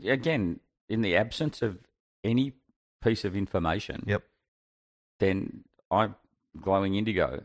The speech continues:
Speaker 1: When I'm next to the Blood Lake, which has disappeared, I'm no longer glowing. Uh, although I haven't checked that to see if I'm no longer glowing. Am I still glowing?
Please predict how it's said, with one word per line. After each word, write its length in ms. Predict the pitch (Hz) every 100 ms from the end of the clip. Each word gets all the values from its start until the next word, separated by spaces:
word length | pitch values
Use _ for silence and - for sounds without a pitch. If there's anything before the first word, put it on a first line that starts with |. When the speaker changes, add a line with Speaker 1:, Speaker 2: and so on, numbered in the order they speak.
| -
Speaker 1:
When 160 | 90 95
I'm 160 | 92
next 180 | 98 -
to 60 | 95
the 120 | 90
Blood 240 | 82 90
Lake, 240 | 90 90 -
which 220 | 92 -
has 100 | 95
disappeared, 560 | - 85 82 95 90 101
I'm 120 | 92 90
no 120 | 87
longer 260 | 90 87
glowing. 500 | 87 92 98 90 - -
Uh, 200 | 71 67 -
although 240 | - 76 76
I 80 |
haven't 200 | 85 67
checked 240 | 65 78 -
that 120 | 73
to 60 | -
see 140 | 85
if 100 | 78
I'm 140 | 73
no 100 | 76
longer 240 | 73 76 71
glowing. 300 | 78 78 98 _ _ _ _ _
Am 140 | 113 120
I 100 | 131 -
still 200 | - 123
glowing? 380 | 120 262 269